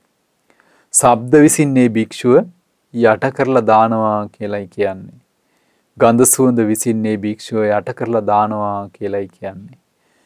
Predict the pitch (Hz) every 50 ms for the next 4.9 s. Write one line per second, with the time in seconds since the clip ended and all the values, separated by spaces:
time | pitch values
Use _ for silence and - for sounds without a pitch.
0 | _ _ _ _ _ 147 131 127 123 - 160 151 151 151 147 139 - - 143 131
1 | 123 120 120 120 110 117 113 113 - - 135 120 113 110 107 104 110 113 _ -
2 | 117 120 117 110 98 98 104 104 110 117 117 110 107 107 107 104 - - 104 101
3 | 101 101 98 90 _ - 104 101 95 95 92 92 - 120 _ _ _ _ _ _
4 | _ _ _ _ _ _ _ _ _ _ _ - - 123 120 117 113